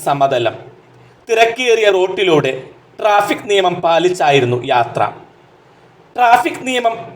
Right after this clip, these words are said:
ലംഘിച്ച് യാത്ര ചെയ്യുന്ന കേരളത്തെക്കുറിച്ചുള്ള ഓർമ്മകളും ലേഖകൻ പങ്കുവയ്ക്കുന്നുണ്ട്.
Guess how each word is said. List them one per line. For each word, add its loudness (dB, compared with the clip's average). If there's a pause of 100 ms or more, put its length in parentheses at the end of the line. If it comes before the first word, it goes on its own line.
(100)
ലംഘിച്ച് 2 (120)
യാത്ര 2
ചെയ്യുന്ന 0 (480)
കേരളത്തെക്കുറിച്ചുള്ള 0 (520)
ഓർമ്മകളും -2 (280)
ലേഖകൻ 0 (200)
പങ്കുവയ്ക്കുന്നുണ്ട്. 0